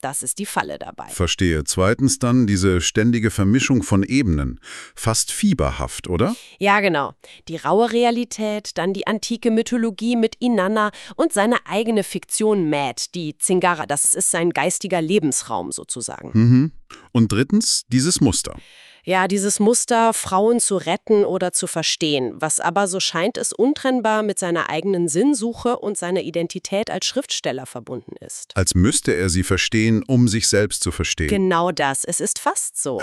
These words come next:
Speaker 2: Und zuletzt dieser Grundkonflikt, dieser Kontrast.
Speaker 1: Ja, zwischen seiner idealisierten Innenwelt, seinen Fantasien und dieser ernüchternden äußeren Realität,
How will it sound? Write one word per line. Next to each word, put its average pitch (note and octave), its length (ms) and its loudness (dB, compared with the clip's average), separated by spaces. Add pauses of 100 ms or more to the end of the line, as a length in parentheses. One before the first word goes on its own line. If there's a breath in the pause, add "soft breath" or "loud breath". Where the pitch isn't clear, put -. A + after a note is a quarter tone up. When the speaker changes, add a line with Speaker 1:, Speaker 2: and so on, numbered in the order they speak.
Speaker 2:
Und G2 140 2
zuletzt - 580 0
dieser G#2+ 240 0
Grundkonflikt, E2+ 760 -4
dieser D2+ 200 -4
Kontrast. - 680 -2 (100)
Speaker 1:
Ja, C4+ 280 0
zwischen A3 560 0
seiner F3+ 500 2
idealisierten F3 920 0
Innenwelt, C4 760 4
seinen D#3+ 240 0
Fantasien E3+ 760 2 (480 loud breath)
und A#3 200 2
dieser G#3+ 300 2
ernüchternden A#3 840 2
äußeren G#3+ 420 2
Realität, E3 840 0